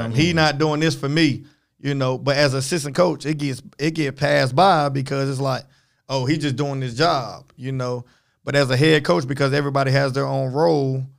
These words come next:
Speaker 2: you know, you gotta make sure you're coaching the coaches, not the players, you know. And, and, and that's the biggest thing for me that I've learned my first year was I need to coach the coaches, you know,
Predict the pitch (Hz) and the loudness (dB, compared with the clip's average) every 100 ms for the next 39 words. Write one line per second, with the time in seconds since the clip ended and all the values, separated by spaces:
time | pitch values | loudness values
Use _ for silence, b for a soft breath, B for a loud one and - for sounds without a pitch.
0 | _ _ _ _ 127 131 131 165 151 139 | _ _ _ _ -6 -4 -2 2 2 2
1 | 139 135 139 139 131 147 131 120 - 160 | -2 -2 -2 -2 0 -2 -2 -6 0 0
2 | 139 113 123 - - 139 135 - - - | -2 -6 -8 -8 -8 -6 -6 -8 -18 -20
3 | - _ _ 123 120 117 117 113 - 123 | -20 _ _ -10 -8 -6 -6 -8 -8 -8
4 | 120 101 120 120 131 156 139 139 147 135 | -8 -10 -10 -4 2 2 2 -2 0 -2
5 | 135 139 135 139 131 156 143 127 143 160 | -4 -6 -6 -6 -4 -2 -2 0 2 2
6 | 139 139 135 131 127 - 165 151 131 131 | 0 -2 -2 -2 -4 -2 0 0 -4 -6
7 | 123 123 120 120 _ _ _ _ _ - | -6 -6 -8 -10 _ _ _ _ _ -4
8 | 147 151 131 - 151 - - 156 151 147 | 0 0 0 0 -2 -2 -2 0 0 0
9 | - - - _ _ _ _ - 127 127 | -12 -18 -20 _ _ _ _ -10 -6 -4
10 | 120 123 | -2 -4